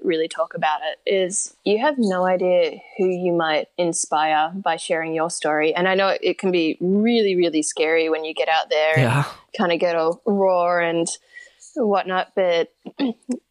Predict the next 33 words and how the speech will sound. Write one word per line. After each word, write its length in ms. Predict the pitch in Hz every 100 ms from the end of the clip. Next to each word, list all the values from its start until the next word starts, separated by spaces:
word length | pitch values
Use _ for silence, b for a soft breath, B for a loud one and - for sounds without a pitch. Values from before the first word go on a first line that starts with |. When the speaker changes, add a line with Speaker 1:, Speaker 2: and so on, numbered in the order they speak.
| -
Speaker 1:
if 260 | 220 214 -
there's 320 | 214 196 220
one 380 | - 208 226 262
person 360 | 240 202 208 202
out 240 | 180 -
there 280 | 175 165 165
that 460 | 180 175 165 160 -
is 260 | 180 170 -
really, 300 | 185 185 180
really 240 | 175 170
struggling 500 | - 165 165 175 180 175
and 160 | 175
then 160 | 165 165
hears 340 | - 160 160
your 180 | 165 160
story, 580 | - - 170 180 196 - - -
they 140 | 180
can 140 | 190 208
draw 220 | 180 180
inspiration 600 | 175 - 165 165 - 170
from 180 | 170 160
that 280 | 160 165 160
and 140 | 180
maybe 500 | 165 160 165 160 175 226
decide 420 | - - 170 165 185
to 200 | 165 156
make 200 | 170 170
a 60 | 170
change 440 | - 175 185 185
or 100 | 175
reach 280 | 190 185 -
out 260 | 170 208 190
or, 160 | 220